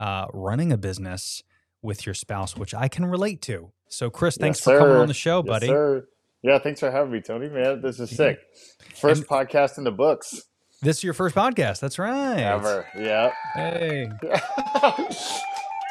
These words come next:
Speaker 1: All right. Congrats, dude. That is, uh, I'm honored and humbled. So thank you for choosing me to pop your cherry. It's very nice of you.
Speaker 2: Yeah, man. <laughs> Yeah.
Speaker 1: Um, so yeah, tell us a little bit about your business and you and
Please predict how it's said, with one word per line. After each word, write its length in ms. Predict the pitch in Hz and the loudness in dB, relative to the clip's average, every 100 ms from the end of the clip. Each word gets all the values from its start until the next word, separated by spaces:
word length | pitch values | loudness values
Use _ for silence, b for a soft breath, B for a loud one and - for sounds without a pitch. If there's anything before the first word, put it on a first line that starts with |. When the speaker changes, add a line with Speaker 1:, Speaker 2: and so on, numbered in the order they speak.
| - 131 | -6 -2
Speaker 1:
All 220 | 139 127 | 0 0
right. 340 | 165 160 104 - | 2 0 -2 -4
Congrats, 560 | - 113 117 165 202 - | -4 0 2 2 0 -4
dude. 220 | 120 110 | -6 -4
That 120 | 117 | -2
is, 180 | 139 123 | -2 0
uh, 180 | 127 120 110 | 2 0 0
I'm 200 | 131 131 | 2 4
honored 380 | 117 113 113 104 | 2 2 0 -2
and 180 | 110 | -4
humbled. 440 | 98 113 95 90 _ - | -2 -2 -4 -10 _ -12
So 180 | - 101 | -8 -4
thank 260 | 113 104 | -4 -4
you 80 | 107 | -8
for 320 | - 104 95 | -6 -4 -4
choosing 400 | - 120 107 104 | -4 -4 -2 -2
me 100 | 101 | -4
to 80 | 98 | -4
pop 240 | - 101 104 | -4 -4 -4
your 60 | |
cherry. 400 | - 101 95 101 _ _ - | -8 -6 -6 -12 _ _ -14
It's 100 | - | -8
very 140 | 104 | -6
nice 180 | 98 - | -6 -8
of 80 | 123 | -4
you. 80 | 151 | 0
Speaker 2:
Yeah, 100 | 165 | 4
man. 280 | 147 202 - | 4 4 4
<laughs> 40 | 269 | 4
Yeah. 300 | 247 - - - B B B B B B B B B | 4 2 -4 -6 B B B B B B B B B
Speaker 1:
Um, 520 | 117 117 110 110 110 | 0 2 0 -2 -4
so 160 | 123 156 | -6 -4
yeah, 180 | 196 196 | -2 0
tell 220 | 170 180 | 0 -2
us 120 | - | -2
a 40 | |
little 180 | 185 175 | -4 -2
bit 120 | 165 | 0
about 480 | 170 151 156 156 - - | 0 2 0 -2 -6 -6
your 80 | 98 | -2
business 580 | 98 104 139 175 - | -2 -2 -2 -4 -4
and 140 | 104 95 | -6 -4
you 340 | 104 117 156 | -2 0 0
and 200 | 117 98 | -4 -6